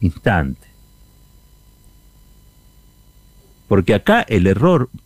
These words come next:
digamos, la, la torpeza enorme que hay, es que todo en la política parece ser instrumental,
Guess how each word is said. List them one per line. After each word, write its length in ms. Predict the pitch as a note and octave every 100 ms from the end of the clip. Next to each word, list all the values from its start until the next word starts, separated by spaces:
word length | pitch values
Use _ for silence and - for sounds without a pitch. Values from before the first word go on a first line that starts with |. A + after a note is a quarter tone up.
| _ _ _ _ -
digamos, 280 | F#2+ F2 E2
la, 120 | E2+
la 160 | G2+ F2
torpeza 920 | - - F#2+ - - F3+ - F2 - -
enorme 520 | E2+ C3+ A#2+ D#2 D2
que 160 | -
hay, 220 | C2+ D#2+ - _ - _ _ _ _ _ _ - - _ _ _ _ - - - - _ - - _ _ -
es 140 | -
que 140 | - D3
todo 300 | - G#3 F#3
en 60 |
la 80 | C#3+
política 340 | C#3+ E3 D#3 B2
parece 280 | A#2+ -
ser 180 | G#2 G#2
instrumental, 600 | F#2+ - D#2+ C#2+ - -